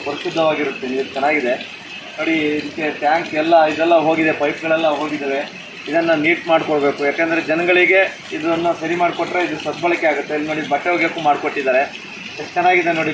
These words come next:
ಬಟ್ಟೆ ಒಗೆಯೋಕ್ಕೆಲ್ಲ ಇದೆ. ಇಲ್ಲಿ ಜನಗಳು ಸುತ್ತಮುತ್ತ ಅವರು ಬಳಸ್ಕೊತಾರೆ, ಈ ನಂದಿಗುಂದ ಗ್ರಾಮಸ್ಥರು ಇಲ್ಲೆಲ್ಲ ಇರೋರೆಲ್ಲ ತುಂಬ ಜನ ಬಳಸ್ಕೊತಾರೆ. ದಯವಿಟ್ಟು ಇದನ್ನ ಸರಿ ಮಾಡಿಸ್ಬೇಕಂತ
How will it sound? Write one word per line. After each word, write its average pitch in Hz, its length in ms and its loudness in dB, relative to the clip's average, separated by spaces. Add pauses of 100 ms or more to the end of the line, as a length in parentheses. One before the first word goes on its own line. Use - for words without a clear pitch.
ಬಟ್ಟೆ 147 140 -2
ಒಗೆಯೋಕ್ಕೆಲ್ಲ 151 380 -2
ಇದೆ. 143 240 0
ಇಲ್ಲಿ 147 140 -4
ಜನಗಳು 170 420 0
ಸುತ್ತಮುತ್ತ 349 340 -4
ಅವರು 349 260 4
ಬಳಸ್ಕೊತಾರೆ, 156 680 2
ಈ 151 40 -2
ನಂದಿಗುಂದ 156 380 -2
ಗ್ರಾಮಸ್ಥರು 151 480 0
ಇಲ್ಲೆಲ್ಲ 151 320 2
ಇರೋರೆಲ್ಲ 143 480 2 (500)
ತುಂಬ 175 280 6
ಜನ 170 140 4
ಬಳಸ್ಕೊತಾರೆ. 156 640 0
ದಯವಿಟ್ಟು 180 300 4
ಇದನ್ನ 170 160 0
ಸರಿ 320 220 -2
ಮಾಡಿಸ್ಬೇಕಂತ 320 460 0